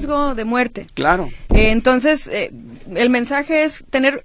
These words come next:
Speaker 1: extremo cuidado en este temporal que está bastante complicado en, en ese sentido.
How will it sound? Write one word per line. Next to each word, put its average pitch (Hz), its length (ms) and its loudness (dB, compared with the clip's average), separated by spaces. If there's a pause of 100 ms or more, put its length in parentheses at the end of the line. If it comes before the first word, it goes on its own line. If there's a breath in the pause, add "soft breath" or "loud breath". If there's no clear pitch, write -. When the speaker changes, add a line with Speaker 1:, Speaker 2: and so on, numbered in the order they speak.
Speaker 1:
extremo 311 480 0
cuidado 247 520 0
en 254 120 -6
este 240 220 -6
temporal 226 500 -2
que 233 220 -4
está 226 320 -6
bastante 233 480 -8
complicado 208 600 -4
en, 196 280 -4
en 185 260 -8
ese 185 220 -8
sentido. 226 480 -4